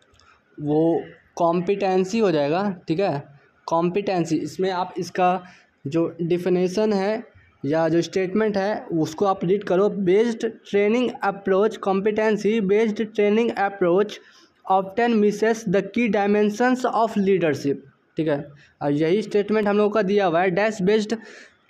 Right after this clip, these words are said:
training approaches often miss the key dimensions of leadership।" तो answer हम लोगों को का क्या हो जाएगा? Competency, option number B। ठीक है, तो इसी तरीके का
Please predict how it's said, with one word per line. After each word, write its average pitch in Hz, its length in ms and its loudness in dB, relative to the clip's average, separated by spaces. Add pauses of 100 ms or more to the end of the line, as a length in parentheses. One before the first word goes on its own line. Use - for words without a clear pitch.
training 208 320 4 (140)
approaches 214 480 0
often 214 400 2
miss 220 160 -2
the 208 220 0
key 233 200 -2
dimensions 208 680 2
of 196 160 0
leadership।" 147 460 2 (460)
तो - 60 -4
answer 175 320 0
हम 214 100 2
लोगों 214 380 4
को 214 220 -4 (800)
का 196 100 2
क्या 202 180 0
हो 208 120 2
जाएगा? 220 380 2
Competency, 180 760 0
option 147 300 -2
number 196 260 0
B। 147 200 2 (1500)
ठीक 175 140 2
है, 226 120 0 (340)
तो 165 380 0
इसी 214 200 -2
तरीके 240 400 0
का 240 280 0